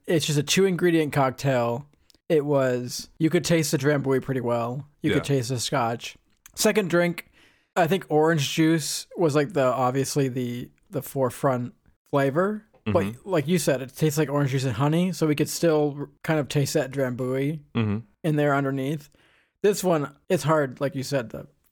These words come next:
Speaker 1: really pull out the, the Drambuie.
Speaker 2: Yeah, I mean, like, if, if, if you want a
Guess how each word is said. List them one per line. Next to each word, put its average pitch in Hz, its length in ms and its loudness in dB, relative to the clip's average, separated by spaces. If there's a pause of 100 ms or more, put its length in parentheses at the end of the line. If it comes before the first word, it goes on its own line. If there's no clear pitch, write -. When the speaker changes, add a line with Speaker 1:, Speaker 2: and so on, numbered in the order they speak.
(100)
Speaker 1:
really 127 180 -2
pull 131 180 -4
out 107 160 -8
the, 69 140 -12 (360)
the 139 80 -2
Drambuie. 107 600 -6 (260)
Speaker 2:
Yeah, 135 240 0
I 98 80 -6
mean, 110 160 0
like, 98 280 0
if, 117 240 -8
if, - 220 -10 (120)
if - 180 -6
you 113 120 -2
want 110 360 0
a 92 500 0